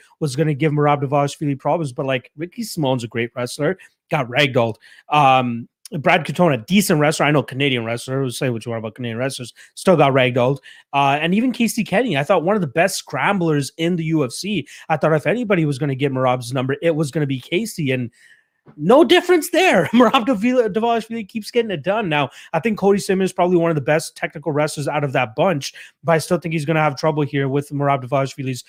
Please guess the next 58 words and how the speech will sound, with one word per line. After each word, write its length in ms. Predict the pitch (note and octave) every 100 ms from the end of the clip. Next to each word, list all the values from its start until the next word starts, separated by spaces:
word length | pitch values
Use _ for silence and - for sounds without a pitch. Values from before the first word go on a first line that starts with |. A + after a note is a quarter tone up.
| - _
pace, 340 | - D#3+ D3
pressure, 600 | - D#3+ D3+ - D3+ D3 D3 _ _
you 60 | D#3+
know, 100 | C#3
not 300 | B2+ D3+ D#3
letting 180 | C#3+ D3
you 80 |
breathe, 360 | C#3+ D3 C#3+ C#3
staying 380 | - - D#3+ D#3
in 80 | D3
your 100 | D3
face, 440 | D3+ C#3+ C#3 -
you 80 | C#3
know, 120 | C3
throwing 260 | C#3 D#3 D3+
you 60 |
to 100 | -
the 80 | C#3+
ground, 320 | C3 C#3 C3+ - - -
getting 220 | F3+ D#3
back 220 | D3 D3
up, 180 | D3+ C#3+
throwing 240 | C#3 E3
you 100 | D#3+
back 220 | D3+ D#3 D3+
to 60 |
the 100 | C#3+
ground, 320 | C3+ C#3+ C#3
whatever 340 | C3+ D#3+ D3 C#3
it 60 |
is. 280 | C#3+ D3+ B2 - - -
Merab's 340 | D3 D#3+ D#3
motor 240 | C3+ D#3 C#3+
is 160 | C3+
just 220 | B2 D3 -
second 260 | D#3+ D#3
to 60 | C3+
none 240 | B2+ D3+
in 100 | C#3+
this 140 | C3 -
division. 320 | A#2+ C3 A#2+
We 100 | D3+
don't 200 | F#3 D3+
have 200 | D3+ C#3 - - -
any 260 | F3 G3
fighter 400 | F3 D3+ E3 D#3+
that 220 | C#3 D3
can 180 | - D#3
resemble 640 | C#3+ B2 C3 E3+ D#3 C3 A#2+ _ _ D3
this 140 | D#3
type 180 | E3+ D3
of 100 | C3
approach. 600 | C#3+ C3+ D#3+ A3+ - -
The, 140 | D3
the, 140 | C#3+ C#3
there's 240 | D#3 C3
literally 320 | F3 G#3 G3
nobody. 460 | E3+ A#3+ E3+ A#2